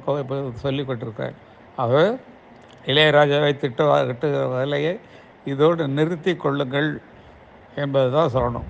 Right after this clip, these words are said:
எங்க இளையராஜா பாட்டு இல்லாம, டியூன் இல்லாம உங்க பாட்டை வேற டியூன்ல போட்டு காட்டுங்களேன் பார்ப்போம். இதே இளையராஜாவுக்கு நீங்க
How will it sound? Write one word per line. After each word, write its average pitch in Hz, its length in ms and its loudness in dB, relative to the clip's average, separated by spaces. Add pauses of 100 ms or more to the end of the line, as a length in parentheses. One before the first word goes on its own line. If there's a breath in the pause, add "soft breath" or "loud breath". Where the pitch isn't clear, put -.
(120)
எங்க 170 220 0
இளையராஜா 196 520 4
பாட்டு 165 320 2
இல்லாம, 175 460 2 (580)
டியூன் 202 260 6
இல்லாம 170 540 4 (120)
உங்க 160 200 0
பாட்டை 165 440 4 (100)
வேற 165 220 4
டியூன்ல 170 380 -4
போட்டு 156 240 -2
காட்டுங்களேன் 127 480 -4
பார்ப்போம். 113 420 -8 (760)
இதே 214 440 4
இளையராஜாவுக்கு 202 600 4
நீங்க 170 400 -2